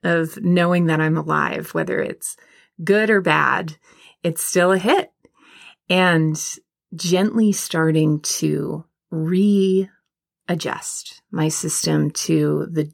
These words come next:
dopamine cycle, which is the cycle of reward, of setting a small goal to leave the house by a certain time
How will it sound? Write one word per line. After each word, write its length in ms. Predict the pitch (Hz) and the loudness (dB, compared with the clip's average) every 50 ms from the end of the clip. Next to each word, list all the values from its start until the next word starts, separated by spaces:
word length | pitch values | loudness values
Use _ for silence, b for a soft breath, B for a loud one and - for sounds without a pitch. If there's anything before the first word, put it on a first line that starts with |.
| _ | _
dopamine 920 | - 165 170 233 277 277 - 170 147 147 147 135 135 139 143 175 214 254 269 _ - | 0 2 4 4 2 2 2 2 2 2 2 0 -2 -2 0 0 0 -2 -2 _ -10
cycle, 720 | - - - - 127 123 - - - - 202 254 277 _ _ B B B B B B B B B B B | -8 -8 -8 -8 -10 -10 -10 -10 -8 -4 -4 -6 -6 _ _ B B B B B B B B B B B
which 220 | 185 180 165 - | 0 0 2 2
is 220 | 180 165 160 - - | 2 0 0 0 -2
the 100 | 165 156 | -2 0
cycle 500 | - - - 156 160 156 170 160 156 156 | 0 2 2 2 2 2 2 2 2 2
of 420 | 147 143 143 151 156 156 - - - - | 0 0 -2 -4 -6 -6 -8 -12 -10 -4
reward, 880 | 160 160 151 147 156 165 165 180 202 190 156 139 156 160 170 - - _ _ - | 0 0 2 2 2 2 2 4 4 4 2 0 0 -2 -4 -6 -8 _ _ -8
of 120 | - 160 - | -8 -4 -4
setting 460 | - - - 170 165 170 175 170 170 | -2 0 2 2 2 2 4 2 2
a 40 | 160 | 2
small 420 | - - - 160 156 151 151 151 | 0 0 0 2 2 2 2 -2
goal 600 | 151 151 - 165 170 185 - - - 190 190 165 b b b b b b b b - | -2 -2 -4 -2 -2 -2 -2 -4 -4 -4 -6 -8 b b b b b b b b -6
to 540 | - - 185 170 165 156 151 151 151 156 - _ _ - | -2 2 4 4 4 4 2 0 -2 -4 -8 _ _ -6
leave 260 | 156 151 156 139 143 | -2 0 0 0 0
the 80 | 156 143 | -2 -4
house 320 | - 147 147 - 165 - | -4 -4 -4 -2 -4 -4
by 120 | - 165 151 | -4 -4 -4
a 80 | 147 | -4
certain 360 | 151 - - - - 156 156 | -4 -4 -4 -4 -4 -4 -6
time 420 | 156 - - 151 156 165 165 160 | -6 -4 -4 -2 -2 0 0 -2